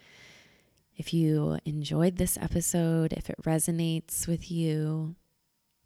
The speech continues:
if it challenges you,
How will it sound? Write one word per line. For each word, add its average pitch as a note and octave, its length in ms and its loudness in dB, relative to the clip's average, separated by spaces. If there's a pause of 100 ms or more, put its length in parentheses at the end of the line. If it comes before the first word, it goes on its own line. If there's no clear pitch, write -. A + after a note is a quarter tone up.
(1000)
if D3+ 160 0
it D3 80 -4
challenges D#3+ 800 -2
you, D#3+ 480 2